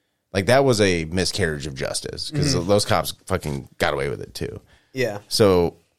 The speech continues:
Speaker 1: but that's the thing is, like, no one remembers anything. Like, the, the news cycle should have been flooded with Rodney King comparisons of, like, we need to see this,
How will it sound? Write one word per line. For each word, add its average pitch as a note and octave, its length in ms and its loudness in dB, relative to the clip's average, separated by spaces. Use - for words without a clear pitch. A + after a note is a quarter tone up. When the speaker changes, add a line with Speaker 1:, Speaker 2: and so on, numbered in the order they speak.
Speaker 1:
but C#3 100 -4
that's D3 140 -2
the - 80 -4
thing F3 100 2
is, G#2 140 0
like, G#2+ 120 2
no G#2 140 4
one A#2 160 2
remembers G2+ 500 0
anything. F#2 480 -6
Like, F#2 220 0
the, G2 100 0
the A2 140 4
news C3+ 260 6
cycle A2 280 2
should G2+ 160 -2
have F#2 80 -4
been E2+ 100 -4
flooded F2+ 460 0
with D#2+ 400 -4
Rodney E2+ 280 -2
King E2 220 -8
comparisons D2+ 600 -4
of, D#2 100 -6
like, D#2+ 220 -2
we G2 100 2
need G#2+ 160 4
to G2+ 100 0
see F2+ 320 2
this, E2+ 500 0